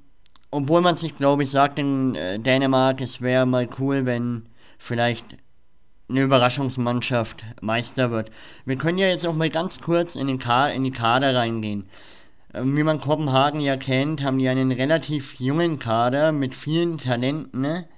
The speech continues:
Aber auch einige Altbewährte wie Rasmus Falk Jensen zum Beispiel, der seit Jahren eine überragende Leistung in Dänemark abruft. Und ja,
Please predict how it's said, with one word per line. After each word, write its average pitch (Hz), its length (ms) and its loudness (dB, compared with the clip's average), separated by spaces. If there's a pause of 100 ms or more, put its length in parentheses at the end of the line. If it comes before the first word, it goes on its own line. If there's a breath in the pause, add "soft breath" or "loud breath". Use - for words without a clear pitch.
(640 soft breath)
Aber 139 300 4
auch 139 180 2 (100)
einige 139 920 0 (560)
Altbewährte 139 1080 0
wie 120 260 -2
Rasmus 131 440 -2
Falk 127 320 -2
Jensen 139 500 -2
zum 135 200 -4
Beispiel, 135 500 0
der 123 120 0
seit 117 220 -6
Jahren 131 760 0
eine 123 200 -4
überragende 127 800 0
Leistung 131 480 -4
in 120 100 -4
Dänemark 110 480 0
abruft. - 640 -2 (840 loud breath)
Und 170 160 0
ja, 156 280 4